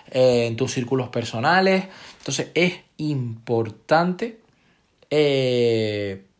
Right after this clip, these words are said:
que entiendas que tal vez, mm, debas de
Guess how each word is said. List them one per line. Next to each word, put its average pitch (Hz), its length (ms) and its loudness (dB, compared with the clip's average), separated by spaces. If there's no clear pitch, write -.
que 120 640 0
entiendas 151 680 0
que 139 400 2
tal 175 260 4
vez, 185 480 0
mm, 120 920 -4
debas 160 440 6
de 147 420 0